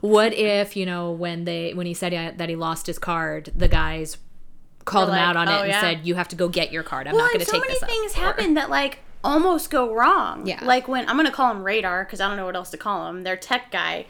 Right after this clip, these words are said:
Speaker 2: gets kind of followed by security guy because he left his little
Speaker 1: Yeah, and he,
Speaker 2: device.
Speaker 1: <laughs> yeah, he was so
Speaker 2: And
Speaker 1: sweaty he had wiped
Speaker 2: when
Speaker 1: the
Speaker 2: the
Speaker 1: map off
Speaker 2: briefcase
Speaker 1: and
Speaker 2: ends up on top of the cart,
Speaker 1: Yep.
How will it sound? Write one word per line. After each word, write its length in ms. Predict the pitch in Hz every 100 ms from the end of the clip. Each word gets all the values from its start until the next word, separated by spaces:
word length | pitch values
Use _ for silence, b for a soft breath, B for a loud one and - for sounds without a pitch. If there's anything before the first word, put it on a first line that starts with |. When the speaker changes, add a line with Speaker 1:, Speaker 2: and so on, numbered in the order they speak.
| B B B - -
Speaker 2:
gets 320 | 208 208 -
kind 260 | - 247 220
of 100 | 185 -
followed 500 | - 226 220 208 202
by 380 | 196 185 180 208
security 500 | 202 202 240 226 190
guy 320 | 180 165 196
because 240 | - - 202
he 100 | 180
left 360 | 185 202 -
his 160 | 196 185
little 260 | 185 175 175
Speaker 1:
Yeah, 140 | 214 185
and 80 | 202
he, 80 |
Speaker 2:
device. 240 | 254 208 190
Speaker 1:
<laughs> 0 |
yeah, 200 | 170 180 -
he 80 | 202
was 140 | 185
so 100 | 262
Speaker 2:
And 80 | 262
Speaker 1:
sweaty 320 | - 180 175
he 120 | 175
had 180 | 170 165
wiped 140 | 165 285
Speaker 2:
when 160 | 269
Speaker 1:
the 40 | 262
Speaker 2:
the 40 |
Speaker 1:
map 60 | 247
off 20 | 214
Speaker 2:
briefcase 560 | 240 277 - 247 254
Speaker 1:
and 80 | -
Speaker 2:
ends 220 | 233 254
up 140 | 240 233
on 180 | 214 220
top 280 | - 240 233
of 100 | 214
the 60 | 196
cart, 500 | - 262 196 233 175
Speaker 1:
Yep. 180 | 156